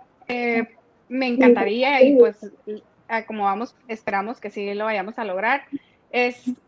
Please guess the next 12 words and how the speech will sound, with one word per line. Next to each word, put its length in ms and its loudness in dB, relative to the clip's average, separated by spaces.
como 220 -2
comentan 460 -4
mis, 200 -6
mis 220 -8
comadres, 380 -2
pero 360 0
también, 640 -8
eh, 640 -8
que 440 -2
vos, 180 0
Ladies, 300 -4
encuentres 720 -6